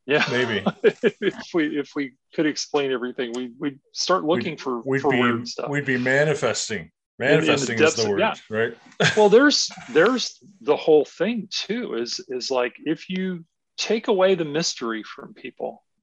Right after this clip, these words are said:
Speaker 1: um, I seriously believe that they will start to create thought forms, what some people call tulpas. I don't like to use that because it's
Speaker 2: Mm-hmm.
Speaker 1: a, it's a Tibetan, uh, usage,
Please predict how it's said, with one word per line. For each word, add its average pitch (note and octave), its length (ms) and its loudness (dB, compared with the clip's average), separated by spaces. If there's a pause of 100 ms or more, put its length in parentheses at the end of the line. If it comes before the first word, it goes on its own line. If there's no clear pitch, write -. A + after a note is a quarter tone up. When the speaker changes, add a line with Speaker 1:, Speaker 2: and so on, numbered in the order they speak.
(100)
Speaker 1:
um, A#2+ 340 -4
I B2 100 0
seriously D#3 720 2
believe A#2 560 -2 (640)
that A#2 420 0 (180)
they C3 180 -2
will C#3 200 -2
start - 540 -6
to A#2 500 -6 (120)
create B2+ 420 -2
thought - 260 0
forms, G#2+ 540 -10 (260)
what B2 240 0 (160)
some C#3 320 -4
people B2 280 -4
call A#2+ 240 -2
tulpas. A#2 520 -4
I C3+ 100 0
don't E3 180 -2
like C#3 200 0
to B2+ 120 -8
use B2+ 340 -8
that D3 260 2
because A#2 280 -8
it's A2+ 240 -6
Speaker 2:
Mm-hmm. A2 220 -2
Speaker 1:
a, A2 40 -20 (260)
it's - 160 -6
a B2 60 0
Tibetan, D3 680 -4 (400)
uh, D3 640 -6
usage, D3+ 640 -2